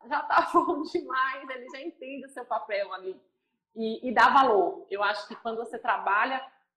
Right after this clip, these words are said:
com profissionalismo, você mostra o valor, você traz também a dignidade da profissão. Isso não é a gente que mostra, é o cliente que valida isso, né? Então, é,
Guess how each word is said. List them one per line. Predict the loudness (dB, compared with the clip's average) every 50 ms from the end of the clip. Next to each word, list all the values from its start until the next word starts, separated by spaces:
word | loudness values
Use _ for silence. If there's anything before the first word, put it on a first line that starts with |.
| _
com | 0 0 0
profissionalismo, | 2 4 4 4 4 2 -4 -6 -4 -2 -2 -2 -2 -2 -4 -6 -6 -8
você | -10 -8 -6 -4
mostra | -2 0 0 0 0 2 4 4 4 2 0 -4
o | -4 -2
valor, | 0 2 4 4 4 4 2 0
você | -2 -6 -8 -4
traz | 2 4 4 4 4 0
também | -4 -6 -6 -8
a | -8
dignidade | -10 -12 -10 -8 -6 -2 2 2 2 2 2 2
da | 0 0
profissão. | 0 0 -4 -6 -6 -10 -14 -10 -8 -6 -4 -4 -6 -8 -12 -12 -4
Isso | -2 -2 0 0 2
não | 4 6 6
é | 6
a | 4
gente | 2 0 -4 -6 -6
que | -6 -6 -4 -2 0
mostra, | 2 2 2 0 -2 -4 -4 -4 -6 -6 -10 -16 _ _ 2
é | 2
o | 2 2 0
cliente | 0 0 0 0 0 0 0 0 -2 -4
que | -4 -4 0
valida | 4 6 6 6 6 4 4 4 4 4 2 2
isso, | 0 -2 -6 -6 -8 -6
né? | -4 -4 -4 -4
Então, | -6 -4 -2 -2 -2 -2 -4 -8 -12 _ _ _ _ _ _ _ _ _ _ _ _ 0
é, | 2 4 4 4 4 4 2 0 0 0 -2 -4 -6 -8 -12